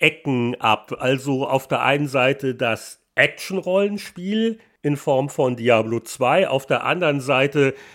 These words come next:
das eher gemächliche, äh, runden, pausierbare zumindest Epos Baldur's Gate zwei. Also, zuerst im, im Testteil, oh, und mit neunundachtzig Prozent,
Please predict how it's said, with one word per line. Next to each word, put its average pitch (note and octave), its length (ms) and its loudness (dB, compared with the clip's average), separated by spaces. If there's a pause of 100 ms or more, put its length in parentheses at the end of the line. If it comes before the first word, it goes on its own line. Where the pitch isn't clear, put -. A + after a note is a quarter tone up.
(120)
das C3 300 0
eher D#3+ 500 0
gemächliche, D3+ 1300 2 (320)
äh, C#3+ 60 -12
runden, D#3 1300 -2
pausierbare D3+ 760 2
zumindest D3 680 -2
Epos C#3 640 -2 (240)
Baldur's C#3+ 420 4
Gate A2 200 -4
zwei. G2+ 340 -4 (280)
Also, C3 340 4 (120)
zuerst F3+ 380 0
im, C#3+ 240 -4
im D3 180 -2
Testteil, A3+ 420 -2
oh, A#3 200 4
und G3+ 400 0
mit C#3 200 2 (160)
neunundachtzig G#3 1500 2
Prozent, D3 1040 0